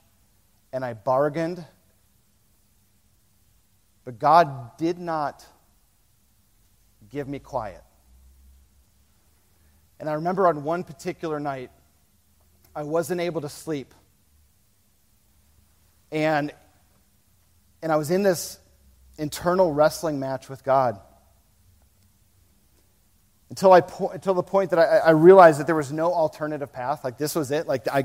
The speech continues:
I know how I have to deal with this. And, and so, for the first time ever in my life, I told God no. Just like, "No. Period.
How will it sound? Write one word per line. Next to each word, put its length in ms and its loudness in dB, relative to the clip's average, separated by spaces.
I 80 0
know 220 0
how 220 2
I 80 2
have 200 -2
to 80 -12
deal 240 -10
with 100 -12
this. 220 -8
And, 300 -2
and 100 -12
so, 540 4
for 80 -4
the 60 -6
first 300 0
time 200 -2
ever 180 -2
in 60 -4
my 100 2
life, 320 -4
I 460 -6
told 480 -6
God 440 -8
no. 440 -18
Just 100 -18
like, 160 -6
"No. 300 -10
Period. 360 -8